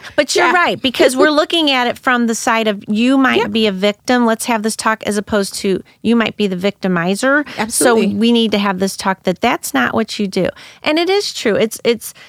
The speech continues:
Speaker 1: you know, it goes beyond just, um, well, and then you, then you've got the parents that maybe don't have, ah, everybody just be loving. Could we?
Speaker 2: Well, we could, we could end some of the systems that keep people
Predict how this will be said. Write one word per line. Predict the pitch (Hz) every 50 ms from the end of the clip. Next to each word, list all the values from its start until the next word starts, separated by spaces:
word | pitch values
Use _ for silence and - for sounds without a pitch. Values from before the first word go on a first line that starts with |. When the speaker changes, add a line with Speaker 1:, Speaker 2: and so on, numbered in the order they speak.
| - _ _
Speaker 1:
you | 262 269
know, | 262 240
it | 233 220 -
goes | 240 240 240 254 220
beyond | - - 214 196 - 202 214 214 214 214 196
just, | - 185 175 - - - _ _ _ _ _
um, | - 185 180 175 73 65 - - 180 - _ _ -
well, | - 202 202 190 170 156 - - - -
and | - 175 165
then | 160 156 160
you, | 160 165 160 - _ _
then | - 190 190 180
you've | 165 -
got | - 156 - -
the | -
parents | - - - 170 160 - - -
that | - - - -
maybe | 170 160 160 160 151
don't | - - 160 151 - _ -
have, | - - 165 165 165 170 190 _ _ _ _ _ _ _ _ - - - - - _ _ _ _ _ _ _ _ -
ah, | - - - 339 349 349 339 320 311 302 277 269 262 247 240 - - - -
everybody | - 269 285 277 - 269 240
just | 240 226 -
be | - 208
loving. | 190 180 175 - - - 180 - _ _ _ _ _ _ _ _ _ _ _ _ _ -
Could | - - 339 -
we? | 440 480 - - _ _ _ _ _ _ _ _ _
Speaker 2:
Well, | 403 427 415 427 -
we | - 359
could, | - - - - -
we | 262 320
could | - 466 453
end | - 277 277 -
some | - 269
of | 254 220
the | 202 185
systems | - - - 196 - - - - 156 135 147 151 156 147 -
that | - - 85 82 82 - - -
keep | - - - - -
people | - - - - - - - 151 - - -